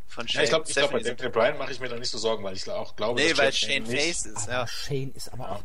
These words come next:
Speaker 3: dermaßen penetrant nervig. Meine
Speaker 2: Das ist
Speaker 3: Fresse.
Speaker 2: richtig, aber ich glaub, der wird dann, der wird dann auch nicht in jeder Show zu sehen sein.
Speaker 3: Ich
Speaker 2: Das
Speaker 3: hoffe
Speaker 2: bin ich mir
Speaker 3: es.
Speaker 2: relativ
Speaker 3: Ich
Speaker 2: sicher.
Speaker 3: hoffe es. Auch bei Stephanie. Also,
Speaker 2: Ja,
Speaker 3: sonst
Speaker 2: da bin
Speaker 3: kann
Speaker 2: ich
Speaker 3: man
Speaker 2: mir
Speaker 3: sich ja,
Speaker 2: sicher.
Speaker 3: ja, aber sonst kann man sich den ganzen Kram doch schenken.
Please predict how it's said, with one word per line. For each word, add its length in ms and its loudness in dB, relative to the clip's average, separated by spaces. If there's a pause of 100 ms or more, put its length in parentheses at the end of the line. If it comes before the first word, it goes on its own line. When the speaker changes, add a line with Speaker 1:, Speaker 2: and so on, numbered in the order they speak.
(100)
Speaker 3:
dermaßen 580 -4
penetrant 600 -4
nervig. 440 -6
Meine 440 -6
Speaker 2:
Das 80 -6
ist 140 -6 (240)
Speaker 3:
Fresse. 60 -4
Speaker 2:
richtig, 180 0
aber 80 0
ich 80 -2
glaub, 180 2
der 140 2
wird 160 0
dann, 120 -2
der 140 0
wird 160 -4
dann 120 -6
auch 120 -6
nicht 160 -6
in 60 -6
jeder 160 -6
Show 160 -4
zu 100 -2
sehen 200 -4
sein. 260 -2
Speaker 3:
Ich 100 -4
Speaker 2:
Das 100 -4
Speaker 3:
hoffe 180 2
Speaker 2:
bin 80 2
ich 80 2
mir 80 0
Speaker 3:
es. 40 -6
Speaker 2:
relativ 280 -4
Speaker 3:
Ich 60 0
Speaker 2:
sicher. 180 0
Speaker 3:
hoffe 160 -4
es. 220 -4
Auch 120 -4
bei 100 -2
Stephanie. 560 -4
Also, 320 -2 (480)
Speaker 2:
Ja, 80 -6
Speaker 3:
sonst 80 -4
Speaker 2:
da 60 0
bin 20 0
Speaker 3:
kann 60 0 (100)
Speaker 2:
ich 40 2
Speaker 3:
man 100 2
Speaker 2:
mir 40 0
Speaker 3:
sich 100 -2
ja, 100 4
Speaker 2:
sicher. 140 -4 (120)
Speaker 3:
ja, 220 0
aber 180 4
sonst 180 -2
kann 120 0
man 140 -2
sich 120 -2
den 120 -4
ganzen 260 -4
Kram 320 -2
doch 160 -4
schenken. 460 -4